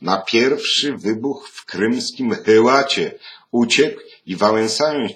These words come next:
się poza granicami z wściekłą, a niedołężną zemstą, śpiewając jadem i zuchwałością zaprawione pieśni,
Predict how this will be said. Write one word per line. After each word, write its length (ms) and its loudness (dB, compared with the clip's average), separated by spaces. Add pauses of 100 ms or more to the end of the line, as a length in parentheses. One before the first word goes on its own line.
(300)
się 420 -2 (100)
poza 240 -2 (140)
granicami 960 -4 (220)
z 160 -4
wściekłą, 840 -4 (240)
a 120 -2
niedołężną 880 0
zemstą, 720 -2
śpiewając 800 -4
jadem 440 0
i 60 -4
zuchwałością 880 -6
zaprawione 760 -6
pieśni, 680 -8